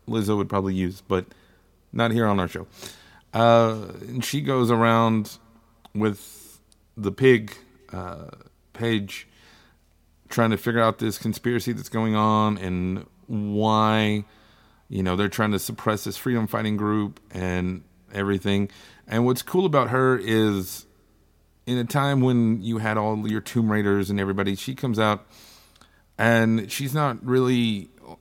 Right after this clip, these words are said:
like, her character doesn't revolve around being attractive or anything. Like, she's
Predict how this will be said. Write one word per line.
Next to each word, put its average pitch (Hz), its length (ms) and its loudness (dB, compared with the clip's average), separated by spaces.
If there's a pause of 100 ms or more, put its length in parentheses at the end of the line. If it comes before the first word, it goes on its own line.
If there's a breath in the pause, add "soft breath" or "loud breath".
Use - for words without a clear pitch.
(200)
like, 107 240 -14 (480)
her 127 180 -2
character 131 380 0
doesn't 113 240 -2
revolve 104 380 0
around 95 640 2 (580)
being 95 800 2
attractive 80 800 -6
or 90 120 -2
anything. 85 440 -2
Like, 82 200 -6 (720 soft breath)
she's 117 640 2